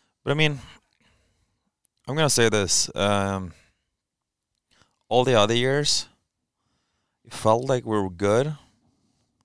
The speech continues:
Felt like we were a good team. But as soon as we got to the playoff,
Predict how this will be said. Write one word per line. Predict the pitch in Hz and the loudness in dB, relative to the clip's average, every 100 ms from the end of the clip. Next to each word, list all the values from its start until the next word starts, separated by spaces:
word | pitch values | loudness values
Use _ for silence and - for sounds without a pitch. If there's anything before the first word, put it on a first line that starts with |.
| _ _ _ _ | _ _ _ _
Felt | - 110 110 | -2 0 2
like | 107 | 0
we | 107 | -2
were | 101 | -2
a | 95 | -2
good | 92 110 98 | -2 -4 -2
team. | 110 110 131 143 _ _ _ _ _ _ _ _ _ _ _ | -4 -4 -6 -12 _ _ _ _ _ _ _ _ _ _ _
But | 101 | -6
as | 95 | -2
soon | - 131 | 0 -2
as | 127 - | -4 -8
we | |
got | 110 104 | -2 -2
to | - | -2
the | 95 | -12
playoff, | 90 104 98 85 - | -6 -2 0 -2 -10